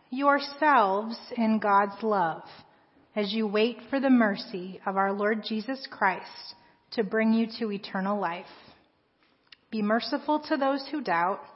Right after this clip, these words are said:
Save others by snatching them from the fire. To others show mercy mixed with fear, hating even the clothing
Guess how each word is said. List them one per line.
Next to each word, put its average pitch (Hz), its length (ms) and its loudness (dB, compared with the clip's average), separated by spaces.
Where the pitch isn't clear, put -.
Save 233 220 2
others 269 500 4
by 240 160 6
snatching 240 420 4
them 254 260 6
from 269 160 4
the 269 220 2
fire. 185 420 0
To 240 100 -2
others 285 400 4
show 330 140 0
mercy 233 680 -2
mixed 208 400 -6
with 285 120 -6
fear, 202 380 -6
hating 226 360 2
even 240 300 2
the 233 120 4
clothing 262 560 0